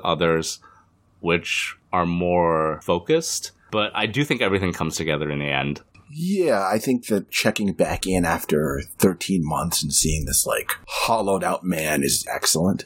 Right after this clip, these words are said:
Speaker 1: Mm-hmm.
Speaker 2: Totally on board with that time jump and what works there. I guess the other point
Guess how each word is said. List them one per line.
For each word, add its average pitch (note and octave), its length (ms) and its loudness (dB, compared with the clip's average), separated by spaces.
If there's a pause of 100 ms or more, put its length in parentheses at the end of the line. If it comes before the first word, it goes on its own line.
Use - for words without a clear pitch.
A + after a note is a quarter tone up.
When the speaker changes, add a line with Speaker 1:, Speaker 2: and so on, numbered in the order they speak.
Speaker 1:
Mm-hmm. F2 360 4
Speaker 2:
Totally F2+ 260 4
on F2 100 0
board D#2+ 180 0
with D#2 100 -2
that - 180 0
time D2 220 0
jump C2+ 220 2
and D#2+ 140 6
what - 160 0
works - 220 0
there. - 360 2 (320)
I C3+ 120 0
guess F#3 240 2
the C3 220 -6 (120)
other A2 300 2
point B2 500 -2